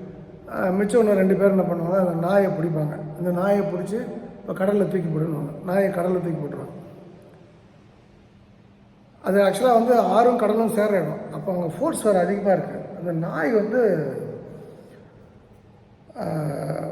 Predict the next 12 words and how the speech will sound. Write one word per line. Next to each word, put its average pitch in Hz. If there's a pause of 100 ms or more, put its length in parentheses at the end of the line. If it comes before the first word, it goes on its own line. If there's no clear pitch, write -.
(160)
முதல்ல 269
இதுல 208
ஆட்டம் 214
கிட்டலாம் 233
போட்டிருந்தது 202
வந்து 202
கடல்ல 214
போன 202
உடனே 202
அதால 202 (240)
திமிரிக்கிட்டு 226
வருது. 175